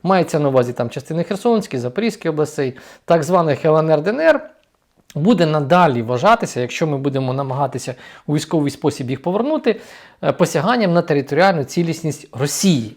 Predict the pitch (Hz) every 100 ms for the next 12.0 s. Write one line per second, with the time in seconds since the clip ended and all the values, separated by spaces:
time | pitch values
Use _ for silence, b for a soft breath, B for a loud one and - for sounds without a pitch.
0 | - 117 110 240 277 147 123 156 202 -
1 | 107 180 226 190 170 151 131 143 151 147
2 | 151 135 120 92 - B B - 127 175
3 | 170 - 196 156 123 127 - 262 - -
4 | - 196 202 180 - 156 151 120 117 -
5 | 151 139 B B 160 147 151 139 104 -
6 | B B - 302 269 180 156 196 180 147
7 | 156 156 214 320 311 190 196 190 160 156
8 | 143 135 123 120 120 117 123 180 175 165
9 | 135 156 - 143 147 165 151 170 233 294
10 | 320 180 - 143 220 247 185 - 202 202
11 | B B - 151 151 175 240 240 190